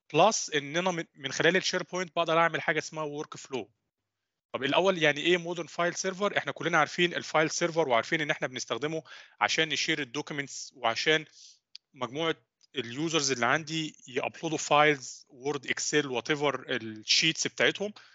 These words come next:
وكل الناس تشتغل على الدوكيومنتس ديت من مكان واحد.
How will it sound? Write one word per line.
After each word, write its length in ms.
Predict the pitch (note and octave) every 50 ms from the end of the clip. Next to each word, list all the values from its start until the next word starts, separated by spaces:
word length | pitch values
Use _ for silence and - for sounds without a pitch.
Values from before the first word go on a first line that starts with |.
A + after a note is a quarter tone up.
| _ _ _ _ _ _ _ _ _ _ _ _ _ _ _ _ _ _ _ _ -
وكل 280 | B2+ - F#3+ G#3+ G#3+
الناس 240 | G3+ F#3 G3 G#3 -
تشتغل 420 | - D#3+ - - F#3 F#3 F#3+ F3
على 240 | D#3+ D#3 D#3+ E3+ F3
الدوكيومنتس 460 | D#3+ C#3 B2+ E3 - - F3+ D#3 C3
ديت 320 | A#2+ D3+ E3+ F3+ F#3 - D3+
من 100 | B2+ B2
مكان 240 | B2+ - - D#3+ D3+
واحد. 320 | C#3+ D3+ D#3+ - A#3